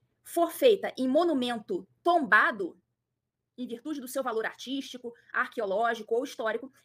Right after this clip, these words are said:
a pena é de seis meses a um ano. Então, você vê que aumenta um pouquinho a pena. Se não for patrimônio tombado, vai de três meses a um ano. E se for patrimônio tombado, é de seis meses a um ano. E você vê que os, em, nos dois casos também prevê uma multa.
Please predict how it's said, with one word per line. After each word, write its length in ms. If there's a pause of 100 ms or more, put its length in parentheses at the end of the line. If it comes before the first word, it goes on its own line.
a 100
pena 360
é 100
de 100
seis 320
meses 460
a 160
um 160
ano. 320 (380)
Então, 180
você 220
vê 100
que 240 (220)
aumenta 600 (160)
um 80
pouquinho 360
a 40
pena. 280
Se 120
não 140
for 220
patrimônio 420
tombado, 460 (500)
vai 200
de 100
três 200
meses 300
a 80
um 100
ano. 240 (540)
E 120
se 160
for 280
patrimônio 520
tombado, 440 (180)
é 100
de 100
seis 220
meses 360
a 80
um 100
ano. 240 (320)
E 60
você 80
vê 100
que 100
os, 80
em, 220 (120)
nos 160
dois 200
casos 260
também 200
prevê 240
uma 140
multa. 320